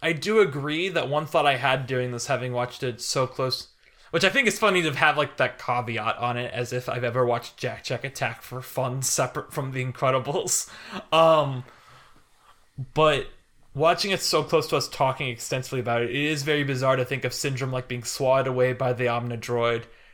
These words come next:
and then just walking over there and being like, "Hey, how's it going? Can I have that baby?" And, like, laying that sweet talk down when he seems way more, like,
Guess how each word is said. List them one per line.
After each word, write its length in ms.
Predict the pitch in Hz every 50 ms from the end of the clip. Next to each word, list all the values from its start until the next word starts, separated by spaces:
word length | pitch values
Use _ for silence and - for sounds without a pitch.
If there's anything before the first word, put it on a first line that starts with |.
| - -
and 140 | - 127 123
then 140 | 127 123 127
just 260 | 123 123 - - -
walking 380 | 123 127 135 139 123 - 160 139
over 180 | 139 135 139
there 120 | 139 139 139
and 60 | 135
being 140 | 143 147 139
like, 220 | 131 131 - - - - -
"Hey, 360 | - 330 311 294 262 196 175
how's 260 | 175 208 262 254 240
it 120 | 277 220
going? 520 | 208 302 330 311 269 233 202 170 147 143 127
Can 140 | 160 185 214
I 100 | 226 233
have 200 | 262 285 269 247
that 200 | 240 226 170 139
baby?" 460 | 185 190 233 277 311 285 180 - 180
And, 80 | 151
like, 160 | 160 147 123 135
laying 340 | 135 135 143 143 143 147
that 180 | 143 131 127 -
sweet 300 | - - 143 135 120 -
talk 260 | - 139 123 117 -
down 280 | - 131 117 120 120 123
when 80 | 127
he 80 | 135 131
seems 320 | 127 - 160 151 139 123
way 240 | 127 135 147 156 156
more, 180 | 156 147 143 139
like, 480 | 139 135 131 127 127 123 - - -